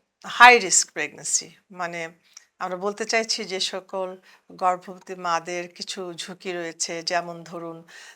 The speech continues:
তার ফুলটি নিচে রয়েছে, আল্ট্রাসাউন্ড ধরা পড়েছে, অথবা তার হা-, ব্লাড প্রেশারটা বেড়ে আছে, ডক্টরের পরামর্শে তিনি ওষুধ খাচ্ছেন, অথবা তার ডায়াবেটিসটি নিয়ন্ত্রণ হতে চাইছে না,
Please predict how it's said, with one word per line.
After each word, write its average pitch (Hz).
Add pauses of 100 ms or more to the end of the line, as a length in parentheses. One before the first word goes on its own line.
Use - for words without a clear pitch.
তার 175
ফুলটি 202
নিচে 185
রয়েছে, 160
আল্ট্রাসাউন্ড 165
ধরা 160
পড়েছে, - (400)
অথবা 208
তার 196
হা-, 196
ব্লাড 175
প্রেশারটা 196
বেড়ে 196
আছে, 175
ডক্টরের 180
পরামর্শে 175
তিনি 185
ওষুধ 170
খাচ্ছেন, 165 (440)
অথবা 202
তার 202
ডায়াবেটিসটি 185
নিয়ন্ত্রণ 180
হতে 180
চাইছে 175
না, 165